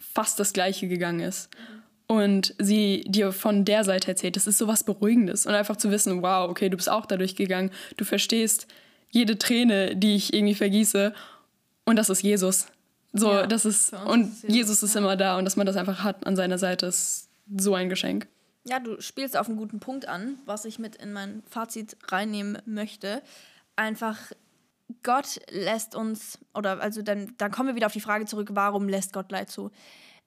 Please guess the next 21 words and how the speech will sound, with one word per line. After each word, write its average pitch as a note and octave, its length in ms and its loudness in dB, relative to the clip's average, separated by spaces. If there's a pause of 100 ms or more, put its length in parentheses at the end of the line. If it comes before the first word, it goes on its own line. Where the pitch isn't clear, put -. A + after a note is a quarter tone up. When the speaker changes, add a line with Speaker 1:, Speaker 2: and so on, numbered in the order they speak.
Speaker 2:
Ich A3+ 180 -4
denke, B3+ 520 -2
oftmals, C#4+ 680 -2
also G#3+ 160 -6
nicht G3+ 160 -6
immer, C4+ 240 -2
aber G#3 260 -4
oftmals B3+ 460 -6
ist A#3+ 340 -8
ein G#3+ 280 -2
Grund, A3+ 560 -6
warum A3+ 500 -4 (100)
wir A3 300 -4
durch G#3 420 -6
spezielle G3+ 920 -2
Leidensphasen G3+ 960 -6
gehen, A#3+ 400 -6 (720)
das, - 280 -2
wie G#2+ 160 -6
wir, F#3+ 320 -8
was G3+ 440 -8